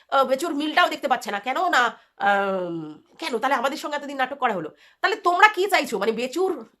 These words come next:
জন্য তোমরা কি চাইছো? টিনার সাইড, টিনা বাজে, টিনা হেনা টেনা, তা না, আলাদা কথা। কিন্তু, আহ, বেচুর থেকে তাহলে তোমরা কি চাইছো? সিঙ্গেল ফাদার।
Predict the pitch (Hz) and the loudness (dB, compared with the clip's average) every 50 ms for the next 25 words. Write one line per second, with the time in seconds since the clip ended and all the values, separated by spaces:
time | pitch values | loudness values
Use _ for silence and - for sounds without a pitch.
0 | - 202 - 269 294 320 349 - 330 330 339 330 330 311 - 285 226 208 208 202 | -14 -6 -4 -2 -2 -2 -2 -2 0 0 0 -2 -2 -2 -2 -2 -2 -2 -4 -2
1 | 254 277 285 277 285 226 175 156 - - _ _ _ _ - 294 302 294 285 - | 0 0 0 0 0 -2 -2 -4 -8 -14 _ _ _ _ -6 -2 -2 -2 -2 -4
2 | - 214 226 220 202 233 226 208 214 220 220 196 196 202 202 202 196 185 185 185 | -4 -4 -4 -2 -2 -4 -6 -4 -2 -2 -2 -2 -2 -4 -4 -4 -4 -6 -6 -6
3 | 180 175 170 170 170 175 175 170 170 170 160 - - - - - _ - - - | -6 -8 -8 -8 -6 -6 -6 -6 -6 -8 -8 -10 -12 -14 -16 -18 _ -20 -20 -20
4 | _ - 247 - 294 240 226 214 - 196 233 262 349 330 - 339 339 339 330 330 | _ -14 -12 -12 -6 -4 -4 -4 -2 -4 -4 -6 -6 -8 -8 -6 -4 -4 -4 -4
5 | 330 302 330 330 320 320 302 269 208 180 - - 127 - _ _ _ _ _ _ | -6 -6 -8 -6 -6 -6 -4 -4 -6 -6 -8 -12 -16 -16 _ _ _ _ _ _
6 | _ _ _ _ - - - - _ _ _ _ _ _ - - 240 226 226 226 | _ _ _ _ -20 -20 -20 -20 _ _ _ _ _ _ -14 -12 -2 0 0 0
7 | 226 208 190 175 175 190 | 0 -2 -4 -6 -8 -10